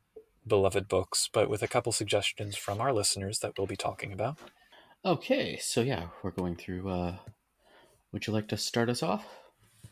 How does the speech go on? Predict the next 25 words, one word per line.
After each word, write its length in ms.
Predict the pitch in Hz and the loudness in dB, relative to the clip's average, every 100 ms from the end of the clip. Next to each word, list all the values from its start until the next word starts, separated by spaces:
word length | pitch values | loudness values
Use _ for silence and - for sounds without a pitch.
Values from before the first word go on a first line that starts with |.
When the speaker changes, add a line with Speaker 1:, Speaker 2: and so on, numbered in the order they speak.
| - | -12
Speaker 1:
I 80 | 101 | -6
shall. 480 | - 120 101 95 - | -4 -4 -4 -8 -8
I'm 80 | 131 | -4
gonna 180 | 139 131 | -4 -4
go, 400 | 117 113 110 107 - - _ - - 127 | -6 -6 -6 -12 -18 -20 _ -20 -14 -4
I'm 60 | |
gonna 160 | 156 156 | 0 2
go 140 | 147 | 4
alphabetically 920 | 120 117 107 110 101 - 104 98 95 - _ _ _ _ | 4 2 2 0 0 -2 -4 -4 -8 -16 _ _ _ _
by 160 | 107 101 | 2 2
the 120 | 104 | -2
name 200 | 101 107 | -6 -6
of 80 | 107 | -6
the 120 | - | 0
author 500 | 104 95 95 95 92 | 0 0 -4 -8 -10
for 500 | - 95 92 92 95 _ - - _ _ | -10 -8 -6 -8 -12 _ -20 -20 _ _
my 260 | 107 104 101 | -4 0 0
particular 540 | - 107 - 98 95 | 2 2 2 -2 -2
picks. 600 | - - - - - - - _ _ _ - | -2 -6 -6 -8 -8 -10 -16 _ _ _ -6
And 120 | 104 | -2
I'm 140 | 104 | 0
Speaker 2:
I 200 | 107 147 | 2 4
am 40 | 113 | 4
Speaker 1:
essentially 400 | - 127 - 147 | 4 4 4 2
Speaker 2:
not. 1120 | - 104 - _ _ - - - - - | 0 -2 -10 _ _ -18 -16 -14 0 0